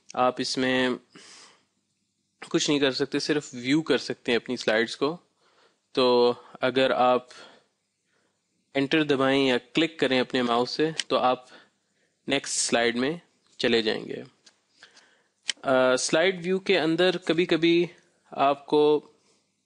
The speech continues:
स्क्रीन ब्लैक करनी पड़ती है थोड़ी देर के लिए, ताकि आप अपने ऑडियंस को कोई चीज़ समझा सकें। तो उसके लिए आप कीबोर्ड पर बी दबा दें। अगर आप बी दबाएंगे, तो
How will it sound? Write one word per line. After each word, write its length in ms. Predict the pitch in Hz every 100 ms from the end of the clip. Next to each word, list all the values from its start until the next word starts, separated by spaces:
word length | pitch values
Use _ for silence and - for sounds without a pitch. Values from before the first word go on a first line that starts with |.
| _ _ _ _ _ _ _ _ - _ - - -
स्क्रीन 420 | - 170 160 160
ब्लैक 320 | 131 131 -
करनी 200 | 156 147
पड़ती 340 | 147 143 - 139
है 60 |
थोड़ी 240 | 139 139 127
देर 200 | 135 131
के 120 | 139
लिए, 180 | 131 135
ताकि 320 | 131 120 131
आप 440 | - 120 127 - - - _ _ _ _ _ _ _ _ _ _ _ _ _ _ _ _ _ _ _ -
अपने 420 | 131 131 127 120 -
ऑडियंस 440 | 127 123 131 135 -
को 320 | 135 127 127
कोई 200 | - 127
चीज़ 220 | - 131
समझा 420 | - 127 127 123
सकें। 420 | 131 127 135 135
तो 160 | 139 127
उसके 260 | 127 - 139
लिए 280 | 135 139
आप 480 | - 127 127 - - _ _ _ -
कीबोर्ड 440 | - 135 143 147
पर 260 | 143 135 143 _ - _ -
बी 200 | 127 143
दबा 280 | 135 117 110
दें। 180 | 117 131
अगर 240 | 117 135
आप 100 | 139
बी 180 | 135 156
दबाएंगे, 500 | 147 131 131 131 139
तो 360 | 147 151 165